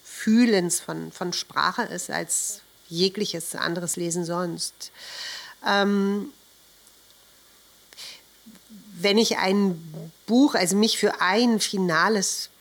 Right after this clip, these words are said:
Buch entscheiden müsste, wenn ich alle Bücher weggeben dürfte und nur eines behalten, äh, müsste und nur eines behalten dürfte, wäre es ein Gedichtband, ja. Mhm. Ähm, aber schreiben würde ich es nie.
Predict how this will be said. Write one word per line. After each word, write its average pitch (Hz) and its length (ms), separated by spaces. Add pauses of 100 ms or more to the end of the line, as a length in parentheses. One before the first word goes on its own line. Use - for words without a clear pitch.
Buch 220 200
entscheiden 185 640
müsste, 233 320
wenn 180 140
ich - 80
alle 208 160
Bücher 185 320
weggeben 196 500
dürfte 202 480
und 165 120
nur 160 180
eines 170 320
behalten, 170 600
äh, 175 140
müsste 190 380
und 175 100
nur 165 120
eines 180 240
behalten 190 680
dürfte, 196 460 (760)
wäre 180 240
es 175 100
ein 165 180
Gedichtband, 156 640
ja. 160 280 (160)
Mhm. 185 420 (680)
Ähm, 175 640
aber 185 220
schreiben 170 920
würde 170 200
ich - 240
es - 220
nie. 160 220